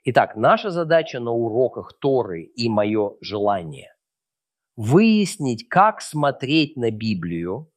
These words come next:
нашими безнадежно рационально-логическими глазами и извлечь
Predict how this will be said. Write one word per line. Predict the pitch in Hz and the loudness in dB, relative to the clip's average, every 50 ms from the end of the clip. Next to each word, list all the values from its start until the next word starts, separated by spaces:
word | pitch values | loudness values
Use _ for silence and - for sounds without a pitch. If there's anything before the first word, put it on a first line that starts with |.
| _ _ _ _ _ _ _ _ _ _ _ _ _ _ _ - | _ _ _ _ _ _ _ _ _ _ _ _ _ _ _ 0
нашими | 117 120 143 156 - - - 131 120 113 107 | 4 6 6 6 6 2 -2 -6 -4 -4 -4
безнадежно | 101 107 110 98 104 104 98 98 98 135 160 165 151 127 123 117 110 101 | -4 -6 -6 -4 -2 -4 -4 -2 0 2 2 2 2 0 -2 -4 -2 -2
рационально-логическими | 104 101 - - 113 107 110 120 120 117 110 107 101 92 92 95 101 101 101 107 98 - 95 - - - 95 90 92 | -2 -4 -4 -4 -4 -2 0 2 0 0 0 -2 -4 -4 -4 -4 -4 -6 -8 -10 -12 -12 -14 -14 -12 -10 -8 -8 -6
глазами | 90 92 95 95 95 95 113 147 170 175 170 160 156 | -6 -2 -2 -2 -2 2 2 4 4 4 2 -4 -8
и | 156 - 151 139 143 - - 131 | -8 -6 -4 -4 -4 -4 -4 -4
извлечь | 117 101 101 101 101 113 123 139 156 160 160 160 - - | -4 -4 -4 -4 -2 0 2 4 4 4 2 -2 -6 -14